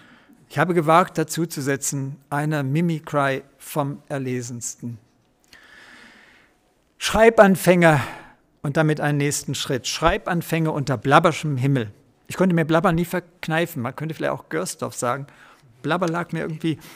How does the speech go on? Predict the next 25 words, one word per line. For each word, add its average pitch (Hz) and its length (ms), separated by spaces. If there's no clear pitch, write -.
näher 175 300
auf 123 100
der 127 140
Lippe. 117 320
Schreibanfänge 185 640
unter 160 180
blabberschem 165 460
Himmel, 190 240
eine 156 240
sich 139 240
einstellende 160 540
Figurenwelt 175 760
und 143 120
eine 147 220
Landschaft, 165 760
die 185 260
auf 160 260
Literatur 147 920
sind. 175 640
Nur 196 260
daran 190 280
allein, 160 400
nur 170 240
daran 156 340
allein 135 340